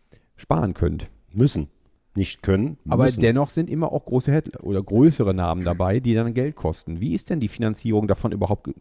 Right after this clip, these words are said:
Speaker 1: äh, wie, wie ist die, wie, wie kann ich mir die Finanzierungskämpfe vorstellen, wenn ihr keinen Eintritt dafür nimmt? Und die Sponsoren alle, ähm, ja, die verkaufen, ver-, verkaufen eine Menge Bier. Okay, alles klar.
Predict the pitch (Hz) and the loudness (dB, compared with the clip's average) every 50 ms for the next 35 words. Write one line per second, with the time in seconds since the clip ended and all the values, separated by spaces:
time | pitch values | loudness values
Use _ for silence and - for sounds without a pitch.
0 | - - 64 60 67 73 92 113 110 117 120 120 113 123 156 165 170 - - 160 | -12 -12 -10 -8 -8 -8 -8 -6 -4 -4 -4 -4 -2 -2 -2 -2 -2 -2 -4 -4
1 | 151 - - - 120 135 147 131 127 147 143 - - - 156 151 147 147 139 123 | -4 -4 -6 -6 -4 -2 -2 0 0 -2 -2 -2 0 0 0 2 2 2 2 0
2 | 113 - 147 143 135 120 - - - 185 127 110 104 - - _ - - - 120 | 0 0 -4 -2 -2 -2 -2 -2 -2 -2 -2 -2 -4 -6 -12 _ -4 -2 0 0
3 | 127 - - 113 104 - - 104 98 - - - 85 92 98 98 104 - - - | -2 -4 -6 -12 -10 -4 -2 -2 -2 -2 -2 -2 -2 -2 0 -2 -4 -2 0 2
4 | - 208 208 - - 151 175 - - - - 87 - 95 90 85 87 - - - | 4 4 4 2 0 -2 -4 -4 -2 -2 -2 -4 -2 -4 -6 -6 -6 -6 -10 -18
5 | - - - - - - - - _ _ _ _ - 139 143 147 147 - - 135 | -20 -20 -20 -20 -20 -20 -20 -20 _ _ _ _ 4 4 4 4 2 -2 -2 2
6 | 127 143 151 143 - - - 147 143 131 135 160 190 196 190 196 170 - - 143 | 4 6 6 4 4 4 2 2 4 4 6 6 6 6 4 2 0 0 -2 0
7 | 151 151 151 151 151 156 151 - _ _ _ _ _ _ _ _ - 120 127 127 | 2 2 2 4 2 2 0 -4 _ _ _ _ _ _ _ _ 2 2 4 4
8 | 127 127 131 131 127 127 _ _ _ _ _ _ _ _ _ _ _ _ _ _ | 2 2 -2 -2 -6 -8 _ _ _ _ _ _ _ _ _ _ _ _ _ _
9 | _ _ _ _ _ _ _ _ _ _ _ _ _ _ - - 120 165 143 90 | _ _ _ _ _ _ _ _ _ _ _ _ _ _ -4 0 2 4 4 2
10 | 82 - - 92 - - - 95 85 110 98 - 98 98 92 - - - - _ | 0 -2 -4 -4 -2 -2 -2 -2 -2 -2 0 2 2 2 2 0 -4 -14 -20 _
11 | - - 104 98 - 101 101 98 - - 104 98 95 104 101 92 - 87 95 98 | -4 -2 -2 0 0 0 -2 0 -2 -4 0 0 2 2 0 0 0 2 4 4
12 | 127 196 254 - _ _ _ - - 90 - - 98 120 147 - - 104 92 - | 4 4 2 -2 _ _ _ -10 -10 -10 0 2 4 4 4 4 2 0 -2 -2
13 | - - 90 87 104 143 208 254 | -2 0 0 2 2 0 -2 -4